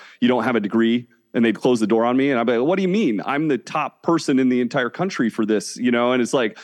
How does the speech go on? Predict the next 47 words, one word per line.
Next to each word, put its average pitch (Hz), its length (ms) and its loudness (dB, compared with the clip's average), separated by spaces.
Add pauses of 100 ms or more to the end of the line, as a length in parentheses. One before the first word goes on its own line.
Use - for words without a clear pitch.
(140)
and 131 100 0
I 135 60 0
look 147 220 0
at 151 100 0
my 143 140 0
accolades 135 560 -2
and 110 80 -2
it's 95 80 -6
like, 101 140 -2
"Don't 165 180 -2
care, 135 240 0
don't 123 160 0
have 120 100 -2
a 107 60 -4
degree." 104 340 -2 (300)
So 160 180 0
I 147 80 0
guess 196 260 -2
maybe 170 460 2
I 147 60 -2
got 143 180 -4
frustrated 165 540 -2
enough 147 320 -2
by 107 160 -2
that. 113 400 -4
And 120 100 -4
so 127 140 -2
I 113 60 0
dared 135 360 0
go 131 140 2
to 123 80 2
college. 120 720 -2 (260)
Um, 113 540 0 (120)
and 123 120 -2
I, 123 140 0
like, 113 340 -2 (120)
chose 143 400 0
what 117 140 0
I 107 140 0
thought - 420 -4
was 104 400 -2
manageable, 120 520 0
which 110 180 0
was 107 100 -2
a 107 60 -2
business 123 360 -2
course. - 520 -2